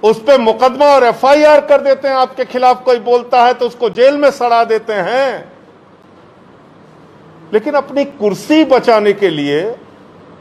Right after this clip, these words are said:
आप इतने लाचार और बेबस मुख्यमंत्री के तौर पे दिखाई पड़ रहे हैं कि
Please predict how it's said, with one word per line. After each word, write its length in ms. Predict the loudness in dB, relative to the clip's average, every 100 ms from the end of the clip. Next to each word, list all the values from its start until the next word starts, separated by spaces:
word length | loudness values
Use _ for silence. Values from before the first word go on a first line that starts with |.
| -20 -20 -20 -20 -20 -4 0
आप 200 | 0 -2
इतने 320 | -4 2 2
लाचार 760 | 2 2 2 2 2 4 4 4
और 180 | 4 2 0
बेबस 460 | 0 4 2 2 -4
मुख्यमंत्री 680 | -6 -2 -4 -4 -6 -6
के 100 | -4
तौर 260 | -4 -2 -2
पे 160 | -4 -8
दिखाई 360 | -6 -2 -2 -2
पड़ 180 | -6
रहे 280 | -4 -4 -6
हैं 200 | -6 -8 -10 -14 -20 _ _ -20 -20 -20 -20 -20 -20 _ -20 -20 -20 -8
कि 100 | -4